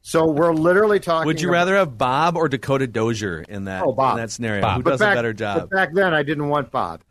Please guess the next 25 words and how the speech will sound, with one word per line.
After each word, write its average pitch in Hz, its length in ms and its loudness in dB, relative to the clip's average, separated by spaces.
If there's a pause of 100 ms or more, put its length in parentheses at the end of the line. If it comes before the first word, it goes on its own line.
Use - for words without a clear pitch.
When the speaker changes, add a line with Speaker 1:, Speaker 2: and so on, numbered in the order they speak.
(320)
Speaker 1:
Um, 139 440 0 (240)
<laughs> - 240 -20
and 156 460 -2 (1500)
so 165 260 -8
he 190 240 -8
literally 196 680 0
has 160 540 -2
him 143 500 0
in 156 220 0
the 151 80 -2
drill 135 420 2
trying 143 260 0
to 139 60 0
show 151 220 0
him 147 180 0
what 139 220 0
he 147 180 -6
should 139 220 -8
do 107 340 -4 (340)
that 139 200 0
the 123 80 -4
player 180 400 2
couldn't 180 440 0
do. - 160 -14 (800)
And 160 540 2